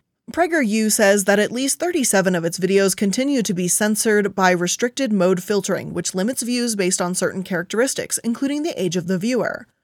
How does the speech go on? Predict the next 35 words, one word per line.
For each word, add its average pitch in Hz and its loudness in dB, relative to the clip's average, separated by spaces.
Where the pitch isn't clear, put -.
Those 285 2
videos 214 2
include 202 0
educational 233 0
content 190 -2
ranging 208 -2
from 196 -2
the 196 0
legal 233 -2
creation 202 -2
of 175 -4
Israel 226 0
and 196 -4
the 190 -2
history 220 -4
of 185 -2
the 190 -6
Korean 180 -2
War 220 2
to - -8
the 247 -2
idea 240 0
of 190 -4
diversity 214 -2
on 170 -6
thought 226 -2
on 269 -6
college 165 -2
campuses. - -4
YouTube's 285 2
actions 226 0
are 208 2
absurd, 254 2
arbitrary, 208 2
capricious, 208 0